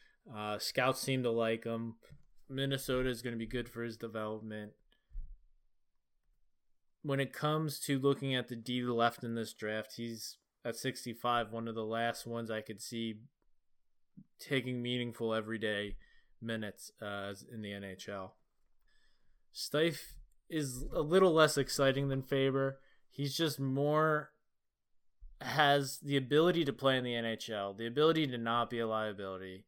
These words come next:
He puts pucks in the right spots. He's not just off the glass and out. He puts them onto the tape, but he's quiet, he's simple, he's effective, and he gets off the ice. Sixty-six overall, Jack Finley, played for Spokane,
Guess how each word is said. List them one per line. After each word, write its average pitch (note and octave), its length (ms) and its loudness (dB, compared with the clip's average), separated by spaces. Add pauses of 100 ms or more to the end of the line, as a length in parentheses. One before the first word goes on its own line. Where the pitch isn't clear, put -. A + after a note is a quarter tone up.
(260)
He - 80 -12
puts D#3+ 240 0
pucks C#3 340 4
in C3 100 -2
the A#2 120 0
right A#2 240 0
spots. G2 600 -6
He's A#2 160 -10
not C#3 260 0
just B2 300 0
off A#2+ 200 2
the A2+ 80 -4
glass A2+ 360 -2
and G#2 100 -6
out. G2+ 340 -8
He A2 60 -18
puts C#3 260 -2
them C3+ 140 -2
onto A#2 340 -4
the G#2+ 80 -6
tape, G2+ 440 -8 (360)
but B2+ 120 -2
he's B2+ 180 2
quiet, C#3+ 640 6
he's A#2+ 220 -8
simple, B2 580 -2
he's A2+ 160 -2
effective, A#2 580 -2
and G#2 100 -8
he G#2+ 60 -6
gets G#2+ 260 -4
off A2 220 -4
the A2 160 -6
ice. G2+ 180 -4 (540)
Sixty-six E3 880 2
overall, C#3 880 4
Jack C#3 380 0
Finley, C3+ 720 0 (920)
played D3+ 240 2
for C#3+ 80 -4
Spokane, C3+ 1000 0